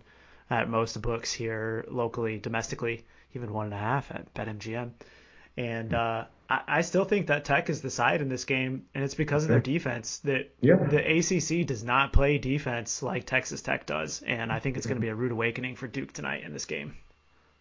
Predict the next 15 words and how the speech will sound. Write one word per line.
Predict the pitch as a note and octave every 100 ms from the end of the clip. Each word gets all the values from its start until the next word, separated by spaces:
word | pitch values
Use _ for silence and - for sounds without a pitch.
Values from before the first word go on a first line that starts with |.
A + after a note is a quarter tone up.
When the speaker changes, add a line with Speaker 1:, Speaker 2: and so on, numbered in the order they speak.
| - B2+
Speaker 2:
Okay. | A#2 G#2 G#2 - - - -
Well, | A2+ A#2+
what | C3+
about | D3 C#3+ C#3 C3+ - -
what | B2
happened | B2+ C3+ C3 A#2+
to |
Baylor | F2 A2 D3 D#2+ - - - _ _ _ _ -
against | F#2+ G2+
North | G#2+ A2+ A#2+
Carolina, | A2+ A2+ B2
who | F2+
doesn't | E2 E2
play | -
defense? | - - - - -